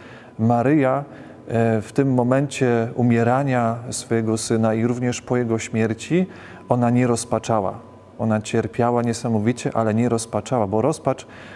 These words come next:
jest związany, e, z brakiem wiary. Natomiast ona nosiła cały czas wiarę. Wiedziała, że, że to nie jest koniec jej syna, że będzie ciąg dalszy, że będzie chwalebne zmartwychwstanie.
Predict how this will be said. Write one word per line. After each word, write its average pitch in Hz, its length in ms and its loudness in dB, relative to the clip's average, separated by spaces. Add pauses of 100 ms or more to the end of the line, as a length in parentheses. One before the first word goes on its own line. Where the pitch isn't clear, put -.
(140)
jest 135 300 0
związany, 117 840 0 (480)
e, 110 440 -2 (180)
z 107 160 -4
brakiem 131 400 0
wiary. 98 400 0 (380)
Natomiast 127 440 0
ona 131 420 2
nosiła 127 500 0
cały 139 280 0
czas 123 240 -4
wiarę. 113 260 0
Wiedziała, 120 480 2
że, 117 200 0 (500)
że - 120 2
to 139 120 0
nie 165 100 4
jest 151 160 0
koniec 104 440 0
jej 110 200 4
syna, 98 440 -2
że 110 540 0
będzie 135 300 2
ciąg 131 200 0
dalszy, 113 400 0
że 104 140 0
będzie 123 400 2 (320)
chwalebne 135 420 0
zmartwychwstanie. 117 880 -2